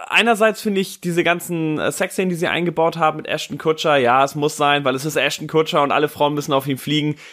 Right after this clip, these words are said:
die am Anfang so gezeigt werden, sind ein bisschen out of place, meines Erachtens, die gehören da nicht unbedingt rein. Sie passen auch nicht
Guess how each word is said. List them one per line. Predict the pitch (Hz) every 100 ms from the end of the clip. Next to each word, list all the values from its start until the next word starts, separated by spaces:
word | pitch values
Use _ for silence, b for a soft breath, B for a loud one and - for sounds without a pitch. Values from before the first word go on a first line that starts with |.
| B
die | 143
am | 135
Anfang | 147 - 160
so | 147
gezeigt | 139 - 143 135
werden, | 135 131
sind | 131 -
ein | 147
bisschen | 147 151 117
out | 127
of | 127 -
place, | 135 143 247 - -
meines | - 139 165 160
Erachtens, | 165 175 -
die | 123
gehören | 127 139
da | 151
nicht | 127 123
unbedingt | 143 175 131 113 110
rein. | 113 123 185 _ _ _ _ _ _
Sie | - 139
passen | - 180 - 151
auch | 92 110 -
nicht | 117 165 -